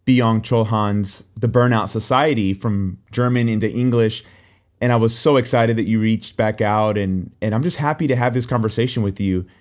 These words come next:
First and foremost, to get to know you better, and then maybe to hopefully discuss the process of translating that incredible work.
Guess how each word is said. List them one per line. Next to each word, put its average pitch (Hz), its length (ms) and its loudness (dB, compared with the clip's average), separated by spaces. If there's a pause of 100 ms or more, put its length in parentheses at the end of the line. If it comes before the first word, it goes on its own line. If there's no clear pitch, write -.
(340)
First 160 200 4
and 135 100 0
foremost, 135 380 0
to 131 60 -2
get 117 160 0
to 117 80 0
know 110 160 2
you 117 160 2
better, 110 320 0
and 104 120 -2
then 104 140 0
maybe 107 340 0
to 107 140 -6
hopefully 104 480 -2
discuss 107 720 -4 (280)
the 104 80 -2
process 110 720 -2
of 101 260 -2
translating 101 600 -2
that 98 240 -2
incredible 98 560 -4
work. 123 380 -4